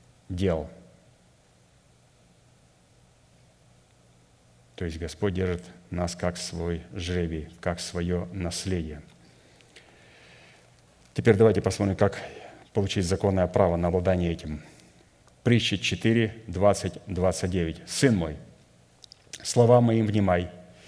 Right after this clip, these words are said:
и кричам моим преклони ухо твое. Да не отходят они от глаз твоих, храни их внутри сердца твоего, потому что они жизнь для того, кто нашел их, и здравие для всего тела его. Больше всего хранимого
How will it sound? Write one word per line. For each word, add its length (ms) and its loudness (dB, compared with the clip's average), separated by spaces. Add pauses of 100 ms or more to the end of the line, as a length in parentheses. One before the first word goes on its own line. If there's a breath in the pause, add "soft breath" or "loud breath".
(160 loud breath)
и 80 -2
кричам 400 4
моим 240 4
преклони 420 2
ухо 300 0
твое. 400 0 (680 soft breath)
Да 140 4
не 80 6
отходят 400 2
они 180 4
от 140 2
глаз 300 6
твоих, 400 -2 (100)
храни 360 2
их 120 -4
внутри 240 -2
сердца 320 0
твоего, 480 0 (320 loud breath)
потому 240 4
что 160 0
они 160 2
жизнь 300 0
для 100 2
того, 280 4
кто 180 -4
нашел 320 0
их, 320 -4 (360 loud breath)
и 100 2
здравие 420 4
для 120 0
всего 280 0
тела 240 0
его. 360 0 (440 loud breath)
Больше 360 4
всего 260 2
хранимого 680 2